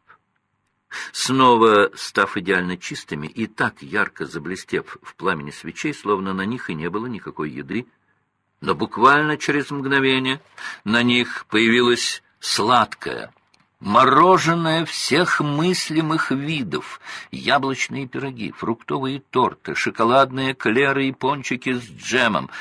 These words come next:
бисквиты, клубника, желе, рисовые пудинги. Пока Гарри наполнял свою тарелку разнообразными десертами, за столом заговорили о семьях.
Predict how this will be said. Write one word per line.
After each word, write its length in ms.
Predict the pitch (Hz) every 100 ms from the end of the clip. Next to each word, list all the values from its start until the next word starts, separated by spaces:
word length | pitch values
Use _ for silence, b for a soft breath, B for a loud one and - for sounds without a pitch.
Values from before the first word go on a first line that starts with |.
| B
бисквиты, 800 | 82 147 - - 104 139 - -
клубника, 840 | - 107 147 127 135 151 127 - 76
желе, 600 | - 107 127 139 151 - B B
рисовые 920 | 82 117 135 190 185 - 165 165 165
пудинги. 880 | 170 - 214 214 147 151 120 104 92 B B B _ _ _ _ _ _ _ _
Пока 320 | - 85 95 87
Гарри 600 | - 101 101 80 67 60 B B -
наполнял 600 | 95 - 101 101 107 104
свою 340 | - 98 104
тарелку 560 | - 101 113 113 - 90
разнообразными 960 | 107 92 107 98 101 120 110 101 95
десертами, 800 | 78 76 - 147 147 - 147 147 B B -
за 200 | 80 107
столом 500 | - 85 95 135 127
заговорили 720 | 92 80 80 82 101 101 101
о 100 | -
семьях. 640 | - - 69 62 57 -